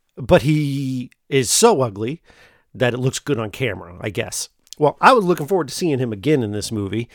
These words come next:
'cause he's back. We also have another returning, uh,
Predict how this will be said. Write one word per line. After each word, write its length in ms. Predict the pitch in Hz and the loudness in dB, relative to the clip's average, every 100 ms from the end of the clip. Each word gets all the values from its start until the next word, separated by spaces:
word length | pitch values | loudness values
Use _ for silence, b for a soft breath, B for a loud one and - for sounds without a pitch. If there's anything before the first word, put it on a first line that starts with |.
| B B - | B B -2
'cause 160 | 131 | 2
he's 180 | 208 190 | 4 4
back. 260 | 147 139 143 | 4 2 2
We 80 | 147 | 0
also 200 | 139 139 | 2 0
have 120 | 113 | 0
another 280 | 117 123 110 | 0 -2 -2
returning, 640 | 104 - 123 107 101 104 | -6 -4 -2 -2 -6 -12
uh, 180 | - 95 | -16 -18